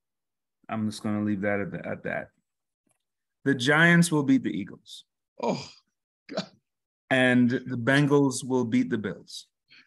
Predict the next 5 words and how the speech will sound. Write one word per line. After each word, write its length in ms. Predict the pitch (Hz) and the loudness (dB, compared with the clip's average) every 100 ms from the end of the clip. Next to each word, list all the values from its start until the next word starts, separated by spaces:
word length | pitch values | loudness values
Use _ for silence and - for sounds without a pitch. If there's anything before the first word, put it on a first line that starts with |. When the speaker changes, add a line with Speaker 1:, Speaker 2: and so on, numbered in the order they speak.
| _ _ _ _ _ _ _ _ _ _ - | _ _ _ _ _ _ _ _ _ _ -14
Speaker 2:
Oh, 220 | 165 135 | -10 -8
my 140 | 127 - | -8 -2
Speaker 1:
So, 60 | 113 | -2
Speaker 2:
Lord. 360 | 104 95 95 95 - _ - | -2 -4 -6 -8 -16 _ -2
Speaker 1:
again, 500 | 185 247 165 104 | 4 6 6 2